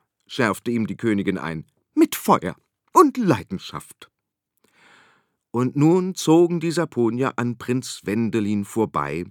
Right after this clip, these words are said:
wobei sie ihm ein Huhn nach dem anderen vors Gesicht hielten.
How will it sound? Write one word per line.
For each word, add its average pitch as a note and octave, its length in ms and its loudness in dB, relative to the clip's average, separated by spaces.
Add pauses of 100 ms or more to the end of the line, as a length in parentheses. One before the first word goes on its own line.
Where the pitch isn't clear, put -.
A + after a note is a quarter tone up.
(220)
wobei D3+ 380 2
sie D3+ 160 -2
ihm D3+ 200 0
ein F3 380 -2
Huhn C3 260 -2
nach A#2+ 160 -2
dem A2 200 -2
anderen F#2+ 520 -2
vors - 280 -2
Gesicht A2 380 -4
hielten. D2 500 -12